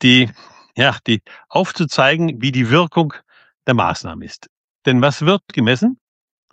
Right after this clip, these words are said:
Also sehr oft, wie viel Mitarbeiter haben teilgenommen an dem und dem Thema? Also das ist schon mal sehr kühn. Sagt doch vielleicht mehr was aus über die Kommunikation intern, aber nicht so sehr über die Wirkung. Ganz wenige messen dann auch noch, hat's bei denen was bewirkt?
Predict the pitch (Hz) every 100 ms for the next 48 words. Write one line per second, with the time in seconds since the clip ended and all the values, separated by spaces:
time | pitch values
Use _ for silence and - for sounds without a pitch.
0 | _ _ _ _ 117 110 104 139 127 139
1 | - 117 170 - - 175 165 127 147 143
2 | 139 131 131 117 120 113 - 131 131 117
3 | 104 98 95 92 90 98 85 92 85 -
4 | 78 80 113 156 156 156 151 135 151 -
5 | 160 92 - - - - _ 127 123 156
6 | 135 143 131 123 131 139 139 139 135 127
7 | 120 110 - 208 135 107 - 127 143 143
8 | 143 151 156 135 131 139 - 135 120 131
9 | 113 117 110 104 92 _ - - - -
10 | _ 135 123 220 247 190 190 208 226 220
11 | 185 185 - 175 127 156 160 175 - -
12 | 170 - - - 151 135 143 156 160 139
13 | 117 - 117 190 208 - -